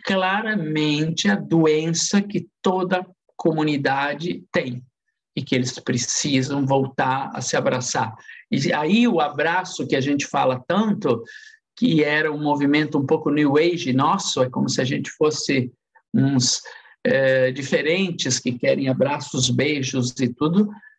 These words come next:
é, hoje tá ficando evidente.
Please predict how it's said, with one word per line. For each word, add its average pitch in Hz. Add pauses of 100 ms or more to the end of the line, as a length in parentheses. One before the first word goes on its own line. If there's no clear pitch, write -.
(180)
é, 135
hoje 160
tá 165
ficando 165
evidente. 123